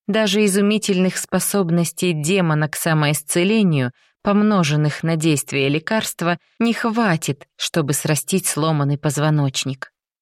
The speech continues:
Тонкие пальцы с отчаянной силой вцепились в его плечи.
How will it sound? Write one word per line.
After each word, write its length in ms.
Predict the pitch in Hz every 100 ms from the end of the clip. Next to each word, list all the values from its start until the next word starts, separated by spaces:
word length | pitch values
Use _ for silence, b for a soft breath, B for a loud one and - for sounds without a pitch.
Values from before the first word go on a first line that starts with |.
| _ _ _ _ _ _
Тонкие 460 | - 208 190 185 180
пальцы 640 | 185 226 214 - - 208 -
с 180 | -
отчаянной 680 | 180 170 - 247 226 208 190
силой 460 | 180 - 220 190 170
вцепились 680 | - - 160 156 160 160 -
в 60 |
его 320 | 143 147 139
плечи. 560 | 135 147 143 127 - -